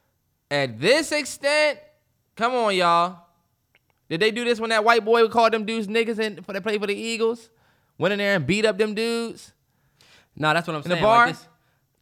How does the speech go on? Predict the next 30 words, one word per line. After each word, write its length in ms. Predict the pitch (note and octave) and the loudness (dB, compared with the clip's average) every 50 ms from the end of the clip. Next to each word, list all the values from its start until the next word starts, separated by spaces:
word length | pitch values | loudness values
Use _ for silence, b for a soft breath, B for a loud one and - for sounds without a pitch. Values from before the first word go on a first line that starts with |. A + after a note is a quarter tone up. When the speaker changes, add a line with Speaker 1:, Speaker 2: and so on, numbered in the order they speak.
| C3 - - | -16 -8 -2
Speaker 2:
uh, 200 | D3+ E3+ F3 - D3 | 0 0 0 0 -4
and 240 | D3+ D#3 D#3 D#3+ E3+ | -8 -6 -4 -4 -4
that's 140 | F3 F3 | -4 -6
the 60 | - C#3+ | -8 -12
thing. 240 | - F3+ D#3+ A2+ G2+ - _ _ _ _ _ _ _ _ _ _ _ - | -10 -10 -10 -10 -14 -20 _ _ _ _ _ _ _ _ _ _ _ -8
If 160 | D#3+ D#3+ E3 | -6 -4 -4
you 100 | A3+ D4+ | -4 -4
do 180 | B3 B3 B3 A3+ | -4 -4 -6 -8
some, 260 | - F#3+ D#3+ C#3+ B2+ - B2+ B2+ | -6 -8 -8 -8 -10 -12 -6 0
Donald 380 | D#3 G3+ C4+ D#4 C#4 - F3+ | 2 2 2 2 0 -4 -6
Sterling 440 | - - - A3+ A#3 A3+ G#3 F#3 E3 | -8 -6 -4 -4 -2 -2 -2 -4 -4
was 160 | D3 C#3+ C#3 | -4 -6 -6
talking 460 | - - E3+ F3+ E3+ D3 - C#3+ B2+ B2 | -8 -10 -8 -6 -6 -6 -6 -8 -10 -10
crazy. 240 | - - F3 F3 | -8 -8 -6 -6
If 60 | E3+ G3 | -6 -4
you 120 | B3 C#4 | -4 -4
ever, 100 | B3+ F3+ | -4 -4
have 120 | D3+ D#3 | -6 -8
you 140 | G#3+ C#4 C#4 | -8 -10 -10
revisited 540 | E3+ D#3 G3 G3 D3 D#3 E3 F#3+ F#3 G3 F#3 | -8 -8 -8 -6 -6 -8 -8 -10 -12 -14 -14
that? 240 | G#3 G#3 G3+ G#3 _ _ _ _ _ _ _ _ | -16 -16 -18 -18 _ _ _ _ _ _ _ _
This 220 | - A#3 A3+ G#3 - | -8 -8 -8 -8 -8
man 300 | F3+ E3 E3 D#3+ D3+ D3 | -10 -10 -10 -10 -10 -10
was 120 | C#3+ C3+ | -10 -12
talking 340 | - - D3+ C#3 B2 B2 A2 | -10 -8 -8 -8 -8 -8 -8
Speaker 1:
For 60 | B2 | -10
the 40 | A#2+ | -6
Clippers. 400 | - C#3+ D3 D3+ - C#3 A#2 A#2 | -2 0 0 0 0 0 -2 -2
Speaker 2:
crazy. 280 | D#3 B2+ - G#2 G2 - _ B B C3 B B B B | -4 -8 -10 -14 -20 -20 _ B B -20 B B B B
Speaker 1:
Yeah. 260 | - B2+ C#3 C#3+ B2 | -4 -2 -2 -2 -2